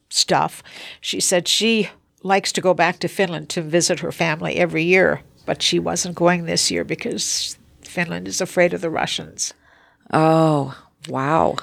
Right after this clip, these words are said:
Speaker 1: Yeah, because nineteen thirty-nine, the Winter War, they did to Finland what they're now doing to Ukraine.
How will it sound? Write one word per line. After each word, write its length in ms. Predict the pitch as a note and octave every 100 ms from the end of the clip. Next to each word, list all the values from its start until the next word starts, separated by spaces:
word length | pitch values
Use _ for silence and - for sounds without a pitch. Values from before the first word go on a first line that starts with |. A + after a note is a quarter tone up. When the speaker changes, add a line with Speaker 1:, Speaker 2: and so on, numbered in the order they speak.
| -
Speaker 1:
Yeah, 200 | F3+ F3
because 400 | F3 G3+ C#4 C4+
nineteen 400 | F3+ F#3+ - G#3
thirty-nine, 720 | - G#3 G#3 G3 G3 C#4 G#3
the 100 | D3+
Winter 360 | D3+ E3 - G3+
War, 400 | F#3+ A3 A#3+ -
they 220 | C#3 D#3
did 340 | D#3 F3 E3+ -
to 100 | F3+
Finland 500 | - A3+ G3+ D#3 D#3+
what 220 | E3 -
they're 160 | D#3+
now 260 | E3 E3+ E3
doing 340 | D#3+ E3+ E3 E3+
to 120 | D#3+
Ukraine. 560 | D#3+ D#3+ G#3 G#3+ -